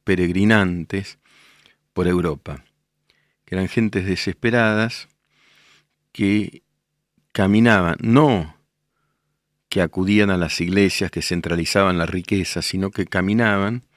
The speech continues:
devocionalmente, la mayor parte de los casos, y que hacían de la movilización un reclamo. Ahí viene, ¿no? En pos del milenio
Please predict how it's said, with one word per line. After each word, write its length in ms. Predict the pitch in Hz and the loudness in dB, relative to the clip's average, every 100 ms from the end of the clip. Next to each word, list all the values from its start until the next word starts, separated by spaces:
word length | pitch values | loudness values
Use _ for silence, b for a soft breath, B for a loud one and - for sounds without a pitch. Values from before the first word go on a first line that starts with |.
| b b b b b b _ _ _ _ _ _ _ _ | b b b b b b _ _ _ _ _ _ _ _
devocionalmente, 1160 | 107 107 107 107 101 120 123 135 131 101 98 92 _ _ - | -20 -2 2 2 0 -2 0 2 0 0 -4 -12 _ _ -18
la 300 | - 92 87 | -14 -12 -8
mayor 240 | 87 95 | -6 -2
parte 240 | 104 101 107 | -2 -2 -2
de 40 | |
los 120 | 107 | -4
casos, 520 | - 110 - 117 - _ b b b b b b b _ _ | -2 -2 -2 -8 -10 _ b b b b b b b _ _
y 180 | - 98 | -6 -2
que 320 | 113 107 - _ _ _ - | 4 4 2 _ _ _ -6
hacían 500 | 104 - 135 131 117 | -4 -2 4 4 4
de 80 | 104 | 0
la 100 | 104 | 0
movilización 1120 | 107 110 107 104 - 127 - 156 139 127 - _ | 0 2 0 0 -2 -2 0 0 0 -2 -8 _
un 440 | 113 110 110 92 - B B B B B B _ _ | -4 -4 -4 -6 -8 B B B B B B _ _
reclamo. 680 | 110 107 95 107 82 73 71 _ _ _ _ _ _ _ _ - | -2 0 4 4 4 -2 -10 _ _ _ _ _ _ _ _ -4
Ahí 160 | 120 | -2
viene, 300 | 113 85 78 | 0 -2 -6
¿no? 160 | 82 95 | -6 -4
En 140 | 95 | -2
pos 240 | 95 147 120 | 2 2 4
del 160 | 113 | 0
milenio 580 | 101 104 127 131 127 135 | 2 2 2 0 -2 -4